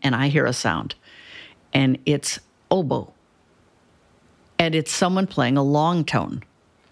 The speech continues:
And it's so beautiful. It's so beautiful.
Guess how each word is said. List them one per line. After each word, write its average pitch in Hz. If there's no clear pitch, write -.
And 190
it's 202
so 240
beautiful. 185
It's -
so 254
beautiful. 240